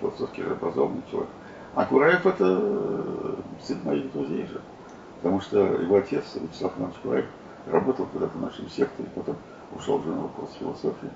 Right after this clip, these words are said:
И мы были друзьями с ним всю жизнь, и, и мать, а мать его работала у нас в секторе, тоже потом до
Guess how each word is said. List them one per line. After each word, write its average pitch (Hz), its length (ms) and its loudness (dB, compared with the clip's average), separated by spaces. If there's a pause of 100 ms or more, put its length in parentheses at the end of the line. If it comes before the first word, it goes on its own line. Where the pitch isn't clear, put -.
(500)
И - 40 -6
мы 143 440 0 (280)
были 120 200 2
друзьями 120 560 0
с - 40 -16
ним 65 240 -2
всю 135 140 -6
жизнь, 147 480 -4 (420)
и, - 40 -2
и 160 40 0
мать, - 300 0
а - 80 0
мать 107 220 2
его 87 140 -2
работала 80 360 -2
у 71 120 -4
нас - 100 -8
в - 80 -14
секторе, - 340 -6
тоже - 260 -4
потом - 280 -8
до - 80 -4